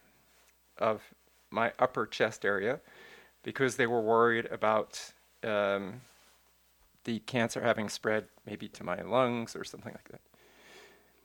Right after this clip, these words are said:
I wasn't quite sure <clears throat> why they hadn't got that the first time, but I guess the liver is a little lower than the lungs, so it wasn't going up high enough.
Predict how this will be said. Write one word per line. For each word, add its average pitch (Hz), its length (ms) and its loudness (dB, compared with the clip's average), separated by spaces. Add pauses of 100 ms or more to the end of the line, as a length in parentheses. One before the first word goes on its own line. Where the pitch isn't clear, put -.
(460)
I 127 160 -2
wasn't 127 400 0
quite 127 520 2
sure 120 720 -2 (440)
<clears throat> - 1800 -14
why 135 240 8
they 127 100 8
hadn't 127 180 6
got 127 180 2
that 117 180 2
the - 60 -10
first 170 340 4
time, 131 520 4
but 113 140 0
I 113 60 2
guess 117 140 -6
the 117 100 -10
liver 113 500 0
is 107 140 -8
a 110 60 -6
little 104 220 -6
lower 104 300 4
than 104 140 -8
the 101 80 -2
lungs, 104 380 0
so 104 380 -4
it 110 100 -6
wasn't 107 320 -2
going 104 200 -4
up 98 140 -8
high 101 160 -2
enough. - 260 -12